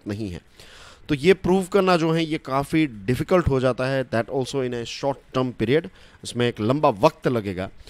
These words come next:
तो उस लंबे वक्त के लिए अभी कहते हैं ना, हमने कई बार ये लाइन, अ, सुनी है कि, अ, "जब तक प्रूव नहीं होता, तब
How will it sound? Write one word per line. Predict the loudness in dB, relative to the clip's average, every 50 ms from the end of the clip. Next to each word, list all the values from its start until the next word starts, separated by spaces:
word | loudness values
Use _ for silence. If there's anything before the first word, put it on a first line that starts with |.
| -20 -20 -20 -20 -20 -10 -4
तो | -2 0 0 0 0 -2 -4
उस | -6 -8 -8 -8 -8 -4
लंबे | 0 0 2 2 2 2 0 2
वक्त | 2 0 -2 -4 -10
के | -4 -2 -2
लिए | 0 0 0 0 0
अभी | 0 0 0 0 0 0 -2 -2 -4 -8 -12 -20 -20 _ _ -20 -20 -10 _ 2
कहते | 2 4 4 4
हैं | 4 4 4
ना, | 2 2 2 2
हमने | 0 0 0 0 2
कई | 4 4 4
बार | 6 6 4 4
ये | 4 2 4 4 4 4 2 2 0 0
लाइन, | 2 2 2 2 2 0 -4 -6 -10 -8 -6
अ, | -6
सुनी | -6 -4 -2 0 2 2
है | 2 0 -2 -6 -8 _ _ -20 -20 -20 -18 -18 -18 -18 -18 -12 -4 0
कि, | 2 2 4 4 2 2
अ, | 0 -2 -6 -6 -4 -2 -2 -4 -4 -6 -10 -14 -14 -12
"जब | 0 0 0 2 2
तक | -2 -2 0 _
प्रूव | 4 6 6 6
नहीं | 4 4 4 4
होता, | 4 4 2 2 0
तब | -2 -4 -6